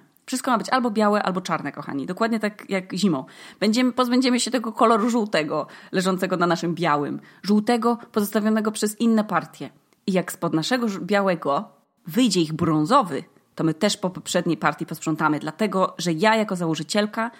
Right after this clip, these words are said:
jestem frajerką i zawsze się daję właśnie tak wmanewrować. Wmanewrować, żeby po kimś na przykład sprzątać jakieś, albo jakieś sytuacje za kogoś załatwiać,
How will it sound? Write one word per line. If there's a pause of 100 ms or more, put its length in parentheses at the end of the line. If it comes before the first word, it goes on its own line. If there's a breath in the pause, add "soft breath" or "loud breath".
(180 loud breath)
jestem
frajerką (500 soft breath)
i
zawsze
się
daję
właśnie
tak
wmanewrować. (760 loud breath)
Wmanewrować,
żeby
po
kimś
na
przykład
sprzątać
jakieś,
albo
jakieś
sytuacje
za
kogoś
załatwiać,